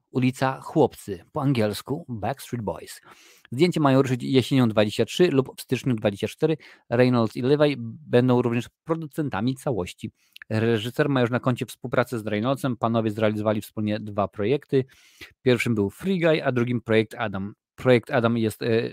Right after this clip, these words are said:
recenzja na kanale, który zadebiutował właśnie na platformie Netflix. Teraz, e, zaś przygotowują wspólnie trzecią część Deadpoola. Ponadto w filmografii Leveya są między innymi Noc w Muzeum, Giganci Zostali, Starzyści oraz serial Stranger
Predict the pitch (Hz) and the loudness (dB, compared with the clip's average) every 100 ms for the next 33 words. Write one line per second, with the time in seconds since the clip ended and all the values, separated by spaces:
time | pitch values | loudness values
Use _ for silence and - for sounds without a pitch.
0 | 120 107 113 104 98 110 127 131 131 _ | -6 -4 -4 -2 -4 -4 0 0 -2 _
1 | _ _ - _ - - 180 143 131 120 | _ _ -20 _ -8 4 4 6 2 0
2 | 139 131 127 - 123 123 - 107 - 113 | 2 4 4 2 0 0 0 -4 -2 -2
3 | 110 107 107 104 - 87 - - - _ | 0 0 0 -4 -8 -18 -16 -16 -20 _
4 | _ _ _ _ _ - - 160 143 - | _ _ _ _ _ -8 0 2 2 0
5 | 127 113 120 120 - 123 123 127 123 - | 2 4 2 -2 -4 -6 0 0 0 -2
6 | 123 120 - 165 147 127 117 117 - 110 | -2 0 0 0 2 2 2 2 -2 -6
7 | 107 110 - 85 80 82 _ _ _ _ | -4 -4 -6 -12 -12 -14 _ _ _ _
8 | _ _ _ _ _ - - 131 135 - | _ _ _ _ _ -16 -2 0 0 -2
9 | - 127 120 120 - 104 104 117 117 - | -4 -2 2 0 0 -2 2 2 2 -4
10 | - - _ _ - 110 113 113 107 98 | -20 -20 _ _ -14 -6 0 0 0 -2
11 | 110 143 135 131 127 123 113 110 113 110 | 0 0 2 0 2 0 -2 -4 -2 -4
12 | - 113 110 - 127 123 113 - 123 127 | -2 -2 0 4 4 4 0 -6 -4 0
13 | 113 - - - 110 110 - 104 104 107 | 0 -4 -10 -4 -2 -2 -4 -4 -2 -4
14 | 120 | -6